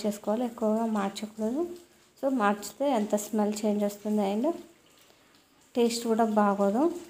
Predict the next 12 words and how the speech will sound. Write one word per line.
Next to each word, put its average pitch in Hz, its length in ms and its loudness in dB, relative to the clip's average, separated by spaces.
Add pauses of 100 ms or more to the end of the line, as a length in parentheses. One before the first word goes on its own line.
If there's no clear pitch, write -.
(220)
So, 226 100 -4
just 233 320 -2
మనకు 226 300 2
రైస్, 214 380 4
ఉన్న 226 380 0
రైస్కి, 220 460 0 (560)
వేయించిన 226 460 2
రైస్కి 214 400 4
కొంచెం 226 440 -2
తేడా 208 320 2
వస్తుంది. 214 340 -2
ఆ 214 300 2